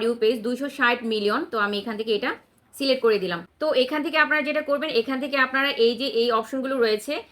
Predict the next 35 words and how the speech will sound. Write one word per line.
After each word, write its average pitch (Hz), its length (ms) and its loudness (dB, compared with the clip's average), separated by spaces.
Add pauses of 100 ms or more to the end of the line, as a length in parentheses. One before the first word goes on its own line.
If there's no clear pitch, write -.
(180)
হ্যাশট্যাগের 262 560 -2
যে 285 180 -2 (380)
ভাইরাল, 254 380 2
ভাইরাল 269 380 0
যে 269 140 -2
হ্যাশট্যাগুলো 226 540 0
রয়েছে, 208 400 0 (300)
ট্রেন্ডিং 285 460 -2
যে 277 120 0
হ্যাশট্যাগুলো 220 540 0
রয়েছে, 196 360 -2
সেগুলো 254 340 -2
কিন্তু 247 220 -2
আপনারা 202 240 -2
ব্যবহার 175 280 -2
করবেন 175 240 -6
always। 196 360 0 (340)
তো 240 80 2
এখানে 233 340 0
আমি 277 220 0
হ্যাশট্যাগ 233 400 -2
ট্রেন্ডিং 226 360 0
দিয়ে 208 160 4
দিলাম, 202 280 0
হ্যাশট্যাগ 208 460 -6 (140)
ট্রেন্ডিং। 226 440 -2 (280)
দেখুন 233 220 0
লেখার 226 280 0
সাথে 277 240 -2
সাথে 285 220 -2
আমাকে 247 300 2
রিকমেন্ড 214 400 -2
করে 196 160 0
দিবে 180 180 -2
তারা, 180 280 -2